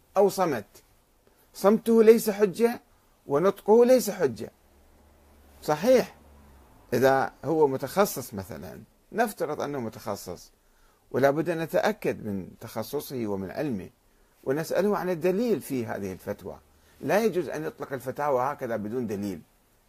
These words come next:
لأنه عالم، لأنه مرجع، فيطلق الفتاوى كما يشاء. هذا غير صحيح، ولا يجوز اتباعه ولا يجوز تقليده. التقليد الأعو-، الأعمى أساسًا حرام، كما كان يقول علماء الشيعة قبل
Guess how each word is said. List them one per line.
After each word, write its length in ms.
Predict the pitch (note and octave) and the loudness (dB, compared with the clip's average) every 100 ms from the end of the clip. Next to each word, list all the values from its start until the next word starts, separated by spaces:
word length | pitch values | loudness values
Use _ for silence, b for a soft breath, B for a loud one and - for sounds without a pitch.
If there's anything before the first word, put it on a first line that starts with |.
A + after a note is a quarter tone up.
| _ | _
لأنه 640 | B2+ B2+ G#3 A3 G3+ F3 D#3 | -4 0 0 2 2 2 2
عالم، 440 | C#3+ C#3 C3 A2+ - | 4 2 0 -6 -8
لأنه 500 | F#2+ A#2+ E3 F3 F3 | -4 -4 -2 -2 -2
مرجع، 400 | E3 C#3+ A#2+ B2 b b b b | -2 -2 -2 -6 b b b b
فيطلق 420 | C3+ F3 G3+ D#3+ D#3 | 4 4 4 -4 -6
الفتاوى 500 | - C#3+ D#3 D#3+ D3+ | -8 -6 0 0 0
كما 280 | E3 E3+ | -2 -2
يشاء. 400 | C#3+ A#2 G#2+ E2+ _ _ _ _ _ _ _ _ _ _ _ _ - | -6 -6 -4 -6 _ _ _ _ _ _ _ _ _ _ _ _ -10
هذا 280 | G#2 G2+ A2 | -6 -4 -2
غير 160 | F3 | -4
صحيح، 320 | G3+ C3 G2+ - | -4 -12 -14 -8
ولا 220 | A2 D3 | -2 0
يجوز 320 | G3 E3+ A#2 | 0 -4 -6
اتباعه 460 | G#2+ A#2 B2 D3 C3+ | -10 -4 -2 0 0
ولا 200 | C#3+ G3 | 0 0
يجوز 240 | D#3+ C3 | -2 -8
تقليده. 460 | - - F#2+ E2+ E2 _ _ b b b b b _ _ - | -12 -10 -8 -8 -12 _ _ b b b b b _ _ -12
التقليد 420 | C3 C#3+ D3 F3 D#3+ | -8 -6 0 0 2
الأعو-، 340 | D#3 F#3 - G#2 | 0 0 -2 -2
الأعمى 460 | A#2+ F#3+ G3+ D#3 | 0 0 0 -2
أساسًا 300 | D3+ F3+ F3+ | -4 -6 -8
حرام، 460 | F#3 F#3 G3 G#3 A3 _ _ _ _ _ _ _ _ _ _ _ - | -6 -4 -2 -4 -10 _ _ _ _ _ _ _ _ _ _ _ -6
كما 200 | C#3 C#3 | -4 -4
كان 220 | C3+ C#3 | -6 -6
يقول 220 | C3 D3 | -4 -4
علماء 360 | A#2 A#2+ C#3 B2+ | -2 -2 -4 -8
الشيعة 360 | B2+ C#3 - | -8 -10 -8
قبل 220 | F2+ F2+ | -10 -10